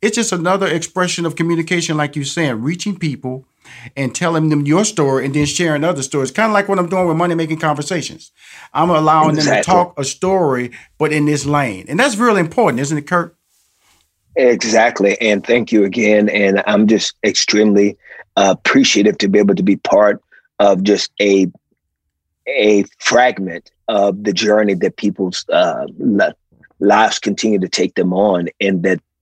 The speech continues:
Speaker 2: the music has allowed them to be able to see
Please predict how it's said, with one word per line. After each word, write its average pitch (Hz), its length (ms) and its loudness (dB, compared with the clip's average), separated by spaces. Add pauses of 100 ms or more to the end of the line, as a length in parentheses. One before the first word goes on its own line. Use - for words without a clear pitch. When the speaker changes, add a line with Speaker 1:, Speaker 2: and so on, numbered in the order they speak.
(140)
Speaker 2:
the 107 480 -2
music 98 760 2 (720)
has 113 320 2
allowed 101 420 2
them 95 120 0
to 95 80 0
be 92 120 2
able 92 160 2
to 92 140 -4
see 98 540 2